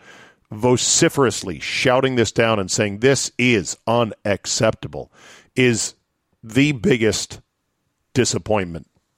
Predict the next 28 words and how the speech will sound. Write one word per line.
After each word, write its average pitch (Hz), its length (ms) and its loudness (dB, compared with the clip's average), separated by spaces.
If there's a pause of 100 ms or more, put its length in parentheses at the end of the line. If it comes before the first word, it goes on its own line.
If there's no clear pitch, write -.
of 113 200 0
the 113 80 2
many 110 260 0
disappointments. 90 640 -4
I 113 40 -2
mean, 127 160 0
this 208 180 4
is 123 120 2
some 113 200 2
banana, 110 500 0 (320)
banana 110 460 0
republic 104 540 -4
shit - 300 -8
we're 87 80 -10
talking 95 360 -4
about 80 240 -10
here. - 180 -18 (380)
This 175 260 4
is 113 160 4
not 120 420 0
what 107 340 0 (560)
America 110 640 2
should 87 280 -4
be. 80 280 -6 (1600)
But 85 140 -8
here 95 160 2
we 123 120 4
are. 135 180 -6